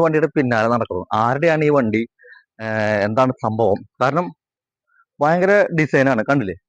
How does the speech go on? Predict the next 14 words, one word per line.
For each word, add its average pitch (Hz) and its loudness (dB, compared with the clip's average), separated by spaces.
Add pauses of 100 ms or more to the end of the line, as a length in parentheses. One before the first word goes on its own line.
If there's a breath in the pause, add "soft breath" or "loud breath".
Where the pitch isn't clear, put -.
(880 soft breath)
അടിപൊളി 185 2 (180)
ഗ്രാഫിക്സുകളാണ് 139 2
ഇതിൽ 127 2
കൊടുത്തിരിക്കുന്നത്. 95 -4 (580 soft breath)
അപ്പോ 139 0 (160)
ആ-, 104 -6 (140)
ആരെയാണ് 185 2
ഈ - 2
വണ്ടി, 139 0 (180)
എന്താണ് 135 0 (100)
സംഭവം 117 0
എന്നറിയാൻ 120 2
വേണ്ടിയിട്ട് 107 -6 (540)
ഇങ്ങനെ 156 -4